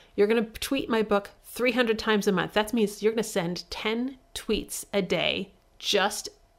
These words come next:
with a buy link to my book to your thirty thousand followers." Well, you have thirty thousand followers and you're tweeting my book just ten times a day. And I know you're doing this for other people. So how many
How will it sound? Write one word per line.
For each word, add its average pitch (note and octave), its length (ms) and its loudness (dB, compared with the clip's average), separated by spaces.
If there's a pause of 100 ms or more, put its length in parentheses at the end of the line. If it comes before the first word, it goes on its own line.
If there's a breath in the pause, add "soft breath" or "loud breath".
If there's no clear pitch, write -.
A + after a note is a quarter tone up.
(340)
with F#3+ 180 2
a F3 60 0
buy F#3 360 10
link E3+ 340 0
to - 160 -4
my E3+ 200 0
book - 380 -8 (680 loud breath)
to A#3+ 140 0
your A3 180 4
thirty C4+ 440 4
thousand A#3 500 0
followers." G3+ 600 0
Well, G3 120 0
you B3+ 140 4
have - 140 -8
thirty E4+ 280 2
thousand C4 340 2
followers G3 460 2
and F#3+ 80 -2
you're B3 100 -2
tweeting C#4+ 380 2
my G3 220 0
book G#3+ 260 2
just - 260 -6
ten G#3+ 180 4
times F#3 280 -2
a - 20 -4
day. E3 180 0
And E3+ 120 -2
I - 20 0
know A3 120 4
you're C#4+ 140 6
doing G#3 200 6
this F#3 160 -4
for - 80 -6
other A3 140 0
people. F#3+ 280 -6
So - 140 -6
how E4+ 400 2
many C4+ 340 2